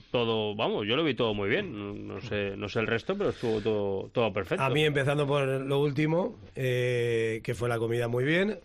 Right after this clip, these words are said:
Speaker 2: me encantó el discurso de la alcaldesa de Valencia, María
Speaker 1: Sí.
Speaker 2: José Catalá.
Speaker 1: Por cierto, sí, no-, <laughs> nos nombró co-, uno a uno a todos
Speaker 2: No
Speaker 1: los
Speaker 2: por,
Speaker 1: que estamos en esta mesa.
Speaker 2: no por eso, porque a mí no me hacía ninguna falta, pero, pero me, me encantó el, el discurso de,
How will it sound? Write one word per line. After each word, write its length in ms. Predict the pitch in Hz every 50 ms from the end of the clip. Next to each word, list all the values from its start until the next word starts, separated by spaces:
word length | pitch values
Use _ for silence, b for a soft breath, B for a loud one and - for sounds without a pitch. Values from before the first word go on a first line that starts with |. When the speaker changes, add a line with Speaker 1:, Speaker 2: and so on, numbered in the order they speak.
| - -
Speaker 2:
me 160 | 131 127 127
encantó 420 | 123 120 131 127 123 113 135 135
el 80 | 135 131
discurso 380 | 127 123 - - 147 147 117 131
de 60 | 123
la 100 | 120 120
alcaldesa 640 | 117 110 120 127 131 160 165 160 - 196 208 214 - - -
de 180 | - 135 123 120
Valencia, 560 | 113 120 131 147 160 - - 165 175 185 185
María 300 | 165 139 123 123 120 117
Speaker 1:
Sí. 40 | -
Speaker 2:
José 200 | 123 107 127 123
Catalá. 400 | 120 131 131 143 160 185 208 -
Speaker 1:
Por 140 | - 123 110
cierto, 280 | - 151 185 208 160
sí, 140 | 107 135 202 202
no-, 160 | 139 123 - - 113 B B B B
<laughs> 320 | B B B - 107 - -
nos 100 | 151 135
nombró 520 | 135 139 127 127 131 143 160 175 160 B B B B B -
co-, 340 | - 147 147 147 143 139 131 131 135 - -
uno 220 | - 165 190 185 175
a 100 | 160 165
uno 300 | 220 285 233 160 123 117
a 180 | 120 135 135
todos 20 | 131
Speaker 2:
No 120 | 151 156
Speaker 1:
los 80 | 175 -
Speaker 2:
por, 100 | 180 170
Speaker 1:
que 20 |
estamos 320 | 139 - 170 165 165 151 165
en 80 | 165 160
esta 220 | 160 156 127 156
mesa. 320 | 170 208 208 - - -
Speaker 2:
no 200 | 160 170 180 165
por 180 | 123 175 175 180
eso, 260 | 190 190 - - 220
porque 200 | 208 175 151 135
a 60 | 131
mí 180 | 127 135 139 139
no 100 | 135 131
me 120 | 131 131
hacía 300 | 127 117 131 131 123 127 127
ninguna 320 | 131 127 127 135 139 135 127
falta, 360 | 156 165 175 165 214 208 156
pero, 360 | 170 151 127 117 120 123 117
pero 380 | - 127 113 107 107 107 107 107
me, 320 | 107 107 110 113 113 113
me 240 | 117 113 117 113 107
encantó 680 | 107 104 113 110 107 104 123 127 123 123 127 127 127
el, 120 | 123 123 131
el 200 | - - 135 127
discurso 460 | 131 123 127 - 147 127 113 135 123
de, 240 | 123 120 120 117